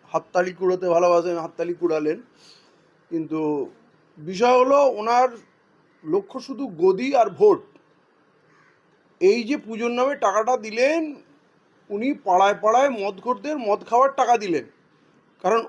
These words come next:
ওনার টাকায় পুজো হবে, উনি টাকা না দিলে পুজো বন্ধ হয়ে যাবে, তা তো নয়। ওনার জন্মের আগে থেকে পুজো হচ্ছে, আর ওনার মৃত্যুর পরেও পুজো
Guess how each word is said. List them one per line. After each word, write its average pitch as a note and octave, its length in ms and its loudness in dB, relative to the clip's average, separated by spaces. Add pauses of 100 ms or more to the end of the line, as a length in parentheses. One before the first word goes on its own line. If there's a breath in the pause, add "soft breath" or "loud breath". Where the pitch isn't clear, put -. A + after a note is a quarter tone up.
ওনার B3+ 340 0
টাকায় C4+ 400 4
পুজো B3+ 260 0
হবে, B3 380 6
উনি A3 280 0
টাকা B3+ 280 0
না A#3+ 140 0
দিলে A#3+ 240 -2
পুজো G#3+ 340 -2
বন্ধ G#3 300 -4
হয়ে A3+ 180 6
যাবে, G#3 220 2
তা G3+ 140 0
তো A3 140 0
নয়। A#3+ 260 2 (720)
ওনার A3+ 240 2
জন্মের A#3 380 4
আগে G#3+ 240 4
থেকে B3 440 4 (140)
পুজো G#3 240 0
হচ্ছে, B3 440 2
আর G3 260 -2
ওনার G#3+ 320 -6
মৃত্যুর G#3+ 460 -12
পরেও G#3 240 2
পুজো G#3 340 -4